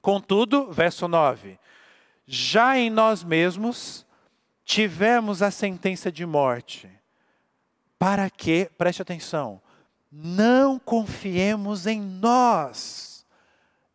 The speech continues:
e sim no Deus que ressuscita os mortos." E no verso dez ele complementa dizendo: "O qual nos livrou e nos livrará de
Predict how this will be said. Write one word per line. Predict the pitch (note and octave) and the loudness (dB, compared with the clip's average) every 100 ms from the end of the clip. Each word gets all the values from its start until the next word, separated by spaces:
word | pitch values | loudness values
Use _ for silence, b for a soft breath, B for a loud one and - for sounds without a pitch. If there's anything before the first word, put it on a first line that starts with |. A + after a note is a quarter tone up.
| _ G#3 | _ -2
e | F3 | -2
sim | D3+ - G#3+ A3 | -2 -4 -4 -4
no | G#3+ D#3+ C3+ _ | -6 -6 -12 _
Deus | G#3+ A3 G3+ F3 D3+ - | 4 4 2 0 -8 -12
que | - E3+ | -8 -8
ressuscita | C3+ E3 - C#3+ - - D#3+ D3+ - _ C#3+ C3+ - b b _ | -4 -4 -6 -12 -12 -10 -8 -8 -10 _ -6 -6 -12 b b _
os | C#3+ A#2 | -8 -8
mortos." | B2+ B2 A2 F#2+ - _ _ - - _ _ _ _ _ _ _ | -8 -4 -4 -6 -16 _ _ -20 -20 _ _ _ _ _ _ _
E | D3+ | -8
no | D3+ | -2
verso | C#3+ D3+ - | 0 -2 -4
dez | C#3 C#3+ C#3+ C3+ | -2 0 2 0
ele | C#3 | -6
complementa | - D3+ D3+ C#3+ C#3+ C#3+ C#3+ | -6 -8 -4 -6 -6 -8 -10
dizendo: | C#3 C3 D3 C3 A#2 B B B | -10 -8 -6 -6 -12 B B B
"O | D#3+ | -6
qual | - G3 G3 F#3+ F#3 | -2 2 4 4 2
nos | D#3+ D3 E3+ D4 D4+ | -2 -4 2 2 2
livrou | C#4+ B3 D#3 C#3 G#2+ G2+ G#2 _ b b b _ | -2 -6 -2 -4 -4 -10 -18 _ b b b _
e | A3+ | 0
nos | G3 F3+ F#3 F4+ C4 | 0 -2 2 2 2
livrará | B3+ G#3 G3 F3+ D3 B2 A2 b b b _ | -2 -2 -2 0 -2 -4 -8 b b b _
de | - | -10